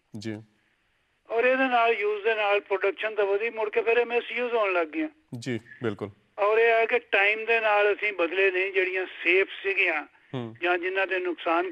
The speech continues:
Speaker 2: ਘੱਟ ਹੈ, ਅਸੀਂ ਉਹ ਅਡਾਪਟ ਨਹੀਂ ਕੀਤੀਆਂ।
Speaker 1: ਹੂੰ, ਹੂੰ, ਹੂੰ।
Speaker 2: ਔਰ ਇਹਦਾ, ਇਹਦੀ ਪ੍ਰੋਬਲਮ ਇਹ ਹੈ ਕਿ ਜਿਹੜੇ ਪਾਲਿਸੀ ਮੇਕਰ ਹੈ ਨਾ, ਜਿਹੜੇ ਆਪਣੇ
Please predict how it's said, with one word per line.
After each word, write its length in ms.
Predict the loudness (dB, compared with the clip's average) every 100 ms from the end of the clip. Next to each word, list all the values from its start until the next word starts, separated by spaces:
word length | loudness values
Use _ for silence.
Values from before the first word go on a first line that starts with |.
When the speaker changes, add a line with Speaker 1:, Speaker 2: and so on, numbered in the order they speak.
| 0
Speaker 2:
ਘੱਟ 160 | 0 0
ਹੈ, 160 | -2 -6 -20 -12 -2 -2
ਅਸੀਂ 200 | 2 2
ਉਹ 140 | 2
ਅਡਾਪਟ 380 | 4 2 0 -4
ਨਹੀਂ 140 | -6
ਕੀਤੀਆਂ। 340 | -6 -10 -14 -16 _ _ -20 _ _ -14
Speaker 1:
ਹੂੰ, 200 | -12 -10 -10
ਹੂੰ, 200 | -12 -12
ਹੂੰ। 140 | -12 -4
Speaker 2:
ਔਰ 80 | 0
ਇਹਦਾ, 280 | 0 0 -2 -4 -6
ਇਹਦੀ 240 | -4 -4
ਪ੍ਰੋਬਲਮ 520 | -6 0 0 0 -2 0
ਇਹ 80 |
ਹੈ 280 | 2 4 4
ਕਿ 160 | 2 -4
ਜਿਹੜੇ 220 | -2 -4
ਪਾਲਿਸੀ 560 | -6 -2 0 0 -4 -2
ਮੇਕਰ 320 | -2 2 2
ਹੈ 60 |
ਨਾ, 120 | 2 2
ਜਿਹੜੇ 240 | 4 2
ਆਪਣੇ 240 | 0 -4